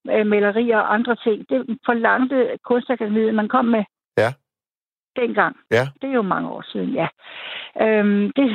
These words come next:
Speaker 1: øh, husker jeg tydeligt, hvor fantastisk, øh, det var. Altså, det, det var som om, jeg blev lukket ind i en eventyrverden. Altså, jeg elskede simpelthen at stå og kopiere de der, øh, store, gamle,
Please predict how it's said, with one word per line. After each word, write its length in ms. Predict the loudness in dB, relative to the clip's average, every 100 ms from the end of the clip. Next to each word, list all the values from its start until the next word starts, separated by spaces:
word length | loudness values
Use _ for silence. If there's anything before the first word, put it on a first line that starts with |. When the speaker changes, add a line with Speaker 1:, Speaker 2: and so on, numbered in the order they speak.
| 2
Speaker 1:
øh, 140 | 2
husker 340 | 2 0 0 0
jeg 160 | 0
tydeligt, 400 | 0 0 2 0 -2
hvor 320 | 0 2 0 -2
fantastisk, 720 | -4 0 -4 -4 _ -14 -14 -4
øh, 220 | 0 0 0
det 80 |
var. 260 | 0 2 2
Altså, 240 | 0 0 -2 0
det, 100 | 0 0 _ -20 -20 -4
det 80 | -2
var 60 |
som 180 | 0 0
om, 140 | 0 2
jeg 120 | 0
blev 220 | 2 2
lukket 300 | 4 2 2
ind 140 | 2 2
i 20 |
en 120 | 2 0
eventyrverden. 1000 | 0 2 0 -4 -4 -2 -2 -2 -4 -6 _ _ -20 _ _ -4
Altså, 180 | -2 2
jeg 160 | 2 0 _ _ 0
elskede 420 | 0 0 -4 -6 -4
simpelthen 440 | -4 0 0 0
at 140 | -2
stå 200 | 0 2 2
og 220 | 2 -2
kopiere 500 | -2 -4 2 2 2
de 160 | 0 0
der, 280 | 4 2 0 -12 -20 -20 _ _ -6
øh, 280 | -2 0 -2
store, 460 | -2 2 2 2 -2 -6 -2
gamle, 400 | 0 0 -2